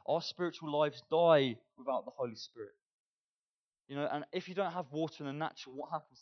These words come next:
to you? You become dehydrated, don't you? You know, and so I wondered, well,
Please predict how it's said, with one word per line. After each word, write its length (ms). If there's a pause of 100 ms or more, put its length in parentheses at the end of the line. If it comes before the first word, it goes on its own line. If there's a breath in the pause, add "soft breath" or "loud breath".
to 80
you? 60
You 1200
become 280
dehydrated, 500
don't 160
you? 100 (640)
You 40
know, 160
and 80
so 160
I 40
wondered, 360
well, 300